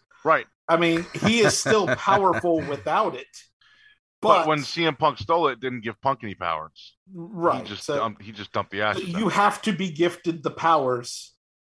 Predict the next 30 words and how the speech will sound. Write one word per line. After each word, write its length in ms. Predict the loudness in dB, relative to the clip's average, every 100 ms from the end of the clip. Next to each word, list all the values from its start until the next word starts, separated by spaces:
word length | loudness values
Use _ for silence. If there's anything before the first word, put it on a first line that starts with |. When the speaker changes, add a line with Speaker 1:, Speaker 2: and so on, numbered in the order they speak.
| _
Speaker 2:
in 80 | 0
Speaker 1:
Right, 100 | 2
if 60 | 2
you, 60 |
Speaker 2:
order 160 | 4 2
Speaker 1:
if 80 | 2
Speaker 2:
to 60 |
Speaker 1:
you 60 | -2
Speaker 2:
be 60 | 0
Speaker 1:
steal 100 | 2
Speaker 2:
able 200 | 4 4
Speaker 1:
it, 60 | 0
Speaker 2:
to 140 | -4
Speaker 1:
yeah. 240 | -4 -4 -6 _ _ _ _ _ _ _ _ -2
I 60 |
mean, 140 | 0 4
Michael 240 | 4 4
got 120 | 2
his 160 | 2 0
mask 300 | 0 0 -2
back. 240 | -6 -6 -8 _ _ _ _ -6
You 160 | -4
know, 200 | -2 -4 0
Speaker 3:
Yeah. 240 | 2 4 2 0 -2
Speaker 1:
but 440 | -6 -8 -10 -14 -20
Speaker 2:
<laughs> 80 | -20 _ _ _ _ _ _ _ -4
Speaker 3:
So, 280 | 2 2
I, 300 | 2 0 -4 -6 -14 -18 _ -12 -10 -10 -12 -8
I 120 | -4 -2
don't, 140 | -4